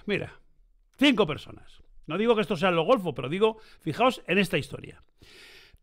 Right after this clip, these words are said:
Trece de diciembre de dos mil diecinueve, cuando en un lado del ring, José Antonio Avellán, solo con mis circunstancias. Esas circunstancias son dos abogados cojonudos que me quieren, que son amigos míos y que,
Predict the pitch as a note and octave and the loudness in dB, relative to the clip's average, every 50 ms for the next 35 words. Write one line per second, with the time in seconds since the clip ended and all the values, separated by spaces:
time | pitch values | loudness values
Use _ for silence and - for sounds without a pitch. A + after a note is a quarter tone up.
0 | _ _ - A3+ C4+ D#4 B3+ - D4 C#4+ B3 B3+ A#3 A3+ A3 - - C4 C#4 C#4+ | _ _ 4 6 8 8 6 6 4 4 6 6 4 4 2 0 2 2 2 4
1 | C#4 C4+ C#4 C4+ B3+ A3+ G3 F#3 F3 C#3+ F3+ A3+ B3 A#3 G#3 G#3 F#3+ C#3 D#3 D#3+ | 4 4 6 6 6 6 4 2 -2 0 0 2 2 2 2 2 2 2 2 0
2 | D3 D3 D3+ C#3 A#2+ B2 B2 - F#3 F3+ E3+ F3 F3 D#3+ E3+ F3 F3 F3 F#3 A3 | 0 2 0 0 -2 -4 -4 0 2 2 2 2 2 2 0 0 0 0 0 2
3 | C4+ D4+ D4 C#4 C4 A#3 A3 G#3+ G#3 G#3 A3+ C#4+ D#4+ E4 E4 D4 - - F#3 D3+ | 2 4 4 6 6 6 6 6 4 2 2 2 4 4 4 2 -2 -6 -6 -4
4 | F3 E3+ E3+ G3 G#3 G3+ F#3+ F3 D#3 C#3 C3+ A#2+ A#2 - - - - - - - | -4 -4 -4 -2 0 0 2 2 2 0 -2 -4 -6 -10 -10 -6 -4 -2 0 0
5 | - - - C4+ D4 D#4 D4+ D#4 D#4+ E4+ F4 F4 _ _ _ _ _ _ _ _ | 0 4 6 6 6 6 4 2 -2 -4 -8 -14 _ _ _ _ _ _ _ _
6 | _ _ _ _ F#3 E3+ D#3 D#3 D3 C3+ C#3+ D#3 C#3 C3 C3+ C#3 C3+ - E3 D3 | _ _ _ _ -2 -2 0 0 -4 -4 -4 -8 -8 -6 -6 -8 -6 -4 -4 -6
7 | B2 - - - - - _ _ _ _ _ _ _ _ _ _ - A#2 C3 A#2 | -6 -8 -12 -18 -20 -20 _ _ _ _ _ _ _ _ _ _ -16 -16 -14 -10
8 | B2+ C#3+ C#3+ D#3 D3 - G#3+ A3+ G#3+ B3+ A3+ - - F3 D#3 C#3 - B2 C3 D3 | -10 -6 -4 -4 -2 0 -2 -2 0 -2 -6 -4 -2 -2 -4 -4 -4 -4 -4 -4
9 | C#3+ D3+ D3+ D3+ D#3+ E3+ A3 B3+ C4+ C#4+ B3+ - - D3 - B2 C#3+ C#3+ F#3+ A3+ | -4 -2 0 0 2 4 4 4 4 4 2 -2 -8 -12 -10 -8 -8 -6 -4 -4
10 | A#3+ A#3+ A#3+ A#3+ - - D#3 C3+ C3+ - - - G#3 G#3+ G#3+ G#3+ A3 A3 G#3 F3+ | 0 0 0 -2 -2 -6 -8 -8 -8 -10 -6 0 0 2 2 2 0 -2 -4 -6
11 | - B2 G#2+ - D3+ C#3 C3+ C#3+ C#3 C3+ C#3+ C3+ D#3 F#3+ G3+ G3 G3 G3 F3 - | -8 -14 -14 -12 -10 -8 -8 -8 -6 -6 -6 -6 -4 -4 -4 -6 -6 -8 -10 -12
12 | B2 - - B2+ B2 - | -14 -16 -14 -14 -14 -14